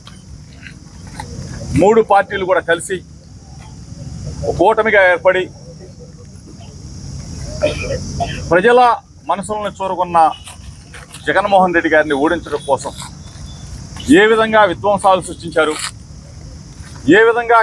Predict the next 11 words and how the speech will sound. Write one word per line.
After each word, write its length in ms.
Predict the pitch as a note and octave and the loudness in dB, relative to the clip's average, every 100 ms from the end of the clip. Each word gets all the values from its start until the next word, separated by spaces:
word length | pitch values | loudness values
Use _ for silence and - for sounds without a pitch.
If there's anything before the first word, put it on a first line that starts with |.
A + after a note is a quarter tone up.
| A3+ | 2
కిరాతకంగా 640 | G3 G#3 A3+ - A3 G#3+ F#3+ - - - - - - - - - - - - - - G4+ G4+ - - - | 2 2 2 -4 -4 2 2 2 -12 -20 -20 -20 -20 -20 -20 -20 -20 -20 -20 -20 -14 -10 -8 -8 -12 -2
కొన్ని 200 | F3+ G3 E3 | 2 2 2
మూకల్ని 440 | F3 G#3+ A3+ G#3+ F3+ - - - - | 2 2 2 4 2 -2 -16 -16 0
ప్రేరేపించారు, 640 | E3+ G3+ F#3 F3 E3+ D#3+ D3+ - - - - - - - - - - - - D3 | 4 4 0 0 2 2 0 -10 -20 -18 -18 -16 -16 -16 -16 -16 -16 -18 -2 4
వాళ్ళని 320 | G3+ A#3 A3 | 4 2 -2
ప్రేరేపించడంలో 800 | G3+ A#3+ B3 B3 A#3 A#3 A#3+ A3+ G3 - - - - - | 2 4 4 0 -2 0 2 4 2 -2 -14 -18 -18 -2
వ్యవస్థలను 440 | C#3+ A3 - B3+ G#3 G3+ | 4 4 4 0 4 4
ఏ 20 | |
విధంగా 240 | A3 A3+ G#3 | 4 4 6
వాడుకున్నారు, 480 | F#3+ F#3+ F3+ F3 E3 D#3+ - - - - - - - - - - - - - - - - - - - - - - - - - - - - F3 | 6 4 2 2 2 -2 -12 -18 -20 -20 -20 -20 -20 -20 -18 -18 -14 -14 -12 -10 -8 -8 -6 -6 -6 -6 -2 -2 -2 -4 -4 -4 -4 -2 2
కేంద్ర 320 | A3+ C4 | 4 4